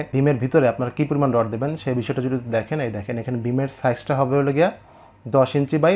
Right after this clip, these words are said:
বারো ইঞ্চি, মানে এইভাবে বারো ইঞ্চি, এইভাবে বারো ইঞ্চি, এবং এর তলাটা হবে হলো গিয়া দশ ইঞ্চি।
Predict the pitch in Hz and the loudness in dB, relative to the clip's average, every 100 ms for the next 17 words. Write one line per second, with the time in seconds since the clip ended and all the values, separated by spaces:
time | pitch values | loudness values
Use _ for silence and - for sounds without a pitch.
0 | 147 120 113 104 104 113 120 135 123 123 | 6 6 4 -2 -4 -6 -4 -2 0 2
1 | 147 160 123 127 131 127 180 - - - | 4 4 6 4 4 0 -4 -8 -10 -20
2 | - - - - 120 127 131 131 135 143 | -20 -20 -16 -8 -2 0 4 6 6 2
3 | 139 190 120 123 127 - 135 131 131 131 | 0 -2 0 -2 -2 2 2 4 2 0
4 | 131 143 147 190 120 117 - 101 - | 0 0 0 2 4 2 2 -8 -10